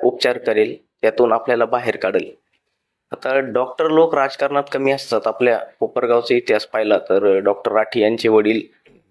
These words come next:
राजकारणात होते, नगराध्यक्षपदी ते विराजमान होते. त्याच्यानंतर माझे गुरु डॉक्टर अजय गर्जे हे राजकारणात होते. तर एक लोकांमध्ये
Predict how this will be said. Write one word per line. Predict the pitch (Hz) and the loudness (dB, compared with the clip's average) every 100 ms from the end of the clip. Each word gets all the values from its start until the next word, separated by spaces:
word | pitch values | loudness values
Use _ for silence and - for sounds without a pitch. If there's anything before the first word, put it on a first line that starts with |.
| 95 | -2
राजकारणात | 104 - 104 104 104 | -2 -2 -4 -2 0
होते, | 90 95 | 2 2
नगराध्यक्षपदी | 107 104 104 104 98 - 98 95 92 | 0 0 0 0 -2 0 -2 0 0
ते | 101 98 - - | 0 -2 -6 0
विराजमान | 101 98 107 107 | 2 2 0 -2
होते. | 92 - 82 - _ _ - _ _ - | -2 -6 -8 -8 _ _ -20 _ _ -14
त्याच्यानंतर | - 120 117 110 117 | -6 -2 -2 0 2
माझे | 113 117 117 | 2 2 2
गुरु | 104 120 120 | 4 6 6
डॉक्टर | 101 101 - 107 104 95 95 - _ _ _ _ - | 4 2 0 2 4 4 0 -6 _ _ _ _ -4
अजय | 104 113 | 0 2
गर्जे | 110 110 110 101 | 4 4 4 0
हे | 95 - - 107 | 0 -8 -2 0
राजकारणात | 110 98 - 95 101 104 | 2 0 -2 -2 0 0
होते. | 87 - 90 _ _ _ _ _ _ _ _ _ _ - | -2 -2 -10 _ _ _ _ _ _ _ _ _ _ -2
तर | 180 - - | -2 -2 -2
एक | - 156 | 0 2
लोकांमध्ये | 165 165 196 202 202 202 214 | 0 0 2 2 2 0 -2